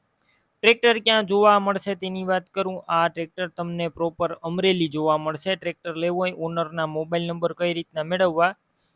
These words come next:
YouTube ઉપર વીડિયો જોતા હોય, વીડિયો નીચે નંબર મળશે. Facebook પેજ ઉપર વીડિયો જોતા હોય, વીડિયો ઉપર નંબર મળશે.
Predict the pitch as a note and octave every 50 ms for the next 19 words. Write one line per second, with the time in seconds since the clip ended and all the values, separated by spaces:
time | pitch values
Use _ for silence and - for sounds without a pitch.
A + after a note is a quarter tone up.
0 | _ _ _ _ _ D#3 E3+ G3+ G#3 A3 A#3+ A#3+ G#3+ A3+ A3 G#3+ G#3 F#3+ F#3 F#3+
1 | F3+ F#3 F#3 F3+ F3 F3 F3+ F#3 - F#3 E3+ D#3+ D3+ D#3+ E3+ F3 F3 F3 F3 F#3
2 | F3+ - F#3+ F3+ E3+ E3 D#3+ D#3 D#3+ D#3 D#3+ D#3+ D#3+ D#3 - F3+ F#3 - - E3
3 | D#3+ - - - E3+ - _ - F3 F3+ E3+ - - E3+ - - F3 E3 D#3 D#3
4 | D#3+ E3 E3 E3 D#3+ D3 D#3+ E3+ - - D#3+ D3+ D3+ D3+ D#3 E3 E3+ - - D#4+
5 | - _ - F3 D#3 D3+ D#3 D#3 D3+ D3+ D3+ D#3+ D#3 D#3 D#3 D#3 D3+ - - G3
6 | G3+ G3